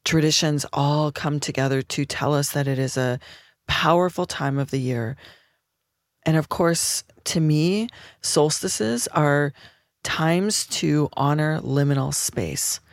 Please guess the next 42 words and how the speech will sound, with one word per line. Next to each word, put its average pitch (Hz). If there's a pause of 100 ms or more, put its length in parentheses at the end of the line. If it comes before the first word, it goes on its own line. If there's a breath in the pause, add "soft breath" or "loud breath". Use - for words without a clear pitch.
(420 soft breath)
And 160
in 156
the 151
Spellbinders 160
Club, 131
I 135
did 135
a 131
full -
teaching 147
on 135
how 143
to 139 (340 loud breath)
work 151
specifically 180
with 151
liminal 143
space 123
and 139
the 135
power 135
of 127
liminal 120
space. - (680 loud breath)
But 156
even 196
if 214
you 175 (480 loud breath)
don't 160
know 151
what 143
liminal 143
space 135
is, 127
and 131
you'll 139
have 160
to 139
go 123
find 120
that 123
video, 127